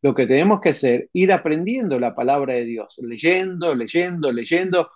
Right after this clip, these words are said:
y dejar que esa palabra trabaje en nuestra vida. Si nunca lees la palabra, si nunca recibes semilla de la palabra de Dios, entonces, ¿qué quieres cosechar? ¿Eh? Si nunca sembraste, ¿qué,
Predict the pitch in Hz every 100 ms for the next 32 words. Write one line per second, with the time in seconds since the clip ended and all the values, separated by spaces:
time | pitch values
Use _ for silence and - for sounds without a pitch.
0 | _ - 139 123 123 175 208 202 165 139
1 | 135 139 127 131 131 170 190 170 - _
2 | _ - 131 131 160 156 135 135 123 135
3 | 123 120 110 113 - _ _ - - 139
4 | 165 220 196 165 160 156 143 143 180 214
5 | 214 208 _ _ _ - 131 180 214 196
6 | 151 143 - 160 135 - 131 160 135 120
7 | 117 123 - 143 165 139 127 147 196 226
8 | - - 139 131 156 151 143 147 135 147
9 | 135 - 123 123 - 110 - _ _ _
10 | _ - 147 180 156 147 160 202 190 151
11 | 156 170 220 220 - 147 - 160 151